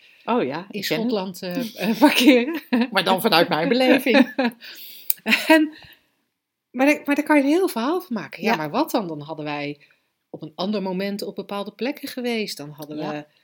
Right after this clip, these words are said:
Speaker 2: eh, ehm, andere dingen gezien. En, weet je, je kan echt,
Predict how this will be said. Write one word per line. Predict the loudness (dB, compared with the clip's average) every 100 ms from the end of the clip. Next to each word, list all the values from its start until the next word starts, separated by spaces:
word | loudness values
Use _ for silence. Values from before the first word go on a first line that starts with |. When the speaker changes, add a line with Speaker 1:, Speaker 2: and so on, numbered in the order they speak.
| _ _ -20
Speaker 2:
eh, | -16 -16
ehm, | -16 -20 -20 -20 -20 -20 -20 -16
andere | -14 -10 -12
dingen | -6 -2 -2 -2
gezien. | -6 -4 -4 -2 -2
En, | -4 -6 -10
weet | -12
je, | -12
je | -6
kan | -4 -4
echt, | -2 -4 -4